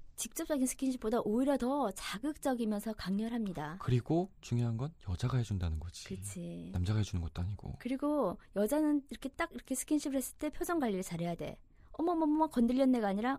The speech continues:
Speaker 1: 뭐 이렇게 무-, 무심하게
Speaker 2: 어, 되게
Speaker 1: 이런 거 있잖아요.
Speaker 2: 무심하게.
Speaker 1: 어, 어.
Speaker 2: 오, 야, 기가 막힌다.
Speaker 1: 그쵸? 그리고 저는 또 생각했을 때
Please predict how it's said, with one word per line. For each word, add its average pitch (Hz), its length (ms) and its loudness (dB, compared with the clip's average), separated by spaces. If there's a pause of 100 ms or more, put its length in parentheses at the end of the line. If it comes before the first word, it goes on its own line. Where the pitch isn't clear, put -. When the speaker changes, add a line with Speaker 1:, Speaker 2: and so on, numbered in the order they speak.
(220)
Speaker 1:
뭐 208 180 -6
이렇게 196 380 -6 (280)
무-, 214 280 -4
무심하게 226 500 0
Speaker 2:
어, 123 100 12
되게 110 80 6
Speaker 1:
이런 101 120 6
거 98 60 4
있잖아요. 104 340 2
Speaker 2:
무심하게. 82 140 -2
Speaker 1:
어, 90 120 0
어. 92 560 0
Speaker 2:
오, 78 160 -4
야, 76 300 -4 (200)
기가 - 180 -6
막힌다. - 360 -6 (240)
Speaker 1:
그쵸? 233 380 -6 (280)
그리고 262 420 -2
저는 202 360 -2
또 247 200 -4
생각했을 285 500 -4
때 294 320 -4